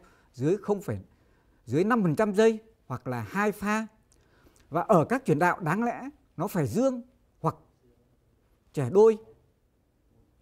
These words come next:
có móc sâu, méo mó, chát đậm thì phải nghĩ tới tổn thương cục bộ ở nhĩ hay là phì đại nhĩ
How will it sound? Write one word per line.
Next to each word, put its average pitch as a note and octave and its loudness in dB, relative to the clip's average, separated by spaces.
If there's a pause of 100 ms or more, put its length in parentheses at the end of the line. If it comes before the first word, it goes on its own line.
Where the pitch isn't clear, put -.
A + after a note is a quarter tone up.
có C#3+ -4
móc A#3 0
sâu, A3 4 (200)
méo D3 0
mó, D#3 -4
chát G#3 -6
đậm E3+ 2 (520)
thì F3 -2
phải C#3+ -2
nghĩ G#3+ 0
tới G#3+ 0
tổn D3 8
thương A#3 4
cục - 2
bộ F#3+ 2 (180)
ở B2 -6
nhĩ D#3+ -2 (560)
hay F3 0
là A#2+ 0 (300)
phì D3+ 2
đại C#3+ 2
nhĩ E3+ -2